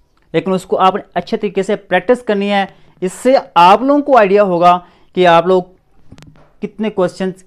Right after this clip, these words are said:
आसानी से कर सकते हैं, वो क्वेश्चंस की आपको समझ आई भी है या नहीं। जहाँ पे डाउट होगा वहाँ से आप पूछ लेना। ओके,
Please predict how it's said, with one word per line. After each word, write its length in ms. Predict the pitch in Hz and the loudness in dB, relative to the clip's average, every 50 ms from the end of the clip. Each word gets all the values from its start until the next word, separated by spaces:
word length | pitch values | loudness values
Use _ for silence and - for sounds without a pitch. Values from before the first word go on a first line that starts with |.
| _ _ _ _ | _ _ _ _
आसानी 340 | 160 151 - 170 160 165 165 | -8 -8 -4 -4 -4 -2 -4
से 140 | 160 - 160 | -6 -8 -8
कर 140 | - 143 127 | -6 -6 -8
सकते 340 | - - 123 - _ _ 131 | -8 -10 -18 -20 _ _ -16
हैं, 180 | 113 113 113 110 107 - _ _ _ _ _ _ _ - | -14 -12 -14 -14 -16 -18 _ _ _ _ _ _ _ -10
वो 80 | 139 139 | -10 -6
क्वेश्चंस 500 | 139 160 156 156 - 175 170 151 - _ | -4 -6 -6 -4 -6 -8 -8 -8 -12 _
की 140 | _ 165 | _ -2
आपको 260 | 147 135 127 - - 135 | -2 -2 -2 -6 -12 -14
समझ 200 | - 143 139 135 - _ _ | -10 -12 -12 -12 -14 _ _
आई 180 | 151 160 185 226 | 0 0 0 0
भी 160 | 196 233 233 | -2 -2 -4
है 340 | 208 214 208 202 202 202 196 | -2 0 0 0 0 0 0
या 120 | 175 147 131 | -2 -2 -4
नहीं। 200 | 131 123 117 113 - _ _ _ _ _ _ _ _ _ _ _ - | -4 -6 -8 -12 -18 _ _ _ _ _ _ _ _ _ _ _ -4
जहाँ 240 | 165 165 147 151 131 | -2 0 0 0 -2
पे 120 | - 139 | -4 -8
डाउट 380 | 123 123 123 151 180 254 262 269 | -6 0 4 4 4 4 4 4
होगा 380 | 269 247 220 226 226 220 220 226 - _ _ _ _ - | 2 4 4 6 4 4 4 0 -4 _ _ _ _ -4
वहाँ 200 | 170 175 185 185 | -2 0 0 -2
से 120 | 180 - | -2 -2
आप 160 | 175 156 147 - | -2 -2 -2 -4
पूछ 200 | 147 139 - 123 | -8 -10 -8 -10
लेना। 240 | 120 107 107 107 - _ _ _ _ _ _ _ _ 170 | -14 -14 -14 -18 -20 _ _ _ _ _ _ _ _ -8
ओके, 220 | 170 - 254 | -2 0 -2